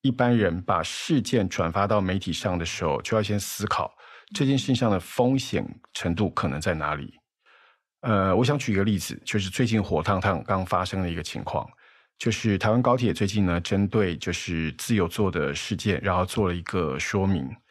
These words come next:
我觉得这件事情上来讲的话呢，从利害关系人的角度上来讲，他的确照顾到了某些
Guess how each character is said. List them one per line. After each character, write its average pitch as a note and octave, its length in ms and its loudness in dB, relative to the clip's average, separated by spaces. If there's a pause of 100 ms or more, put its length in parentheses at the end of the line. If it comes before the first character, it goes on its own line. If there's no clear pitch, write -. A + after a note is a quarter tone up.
(640)
我 A2 280 4
觉 A#2 280 2
得 C3 200 2
这 E3 140 -2
件 D#3 160 2
事 C#3+ 160 0
情 G#2 160 2
上 G#2 160 0
来 F2+ 100 2
讲 D#2+ 200 -4
的 D#2 80 -2
话 G2+ 220 2
呢， E2 260 -2
从 F#2+ 500 0
利 C3 160 4
害 A#2+ 100 4
关 G#2+ 240 2
系 G2+ 140 -4
人 F2+ 80 0
的 - 20 -6
角 D2+ 140 -4
度 G2+ 100 -4
上 F#2+ 200 -2
来 D2+ 120 -2
讲， D#2+ 320 -4
他 G#2+ 180 -2
的 G#2 300 -2
确 B2+ 300 0
照 G#2+ 240 2
顾 G2+ 160 -4
到 F#2+ 160 2
了 E2 140 0
某 E2 240 -2
些 F2 480 -2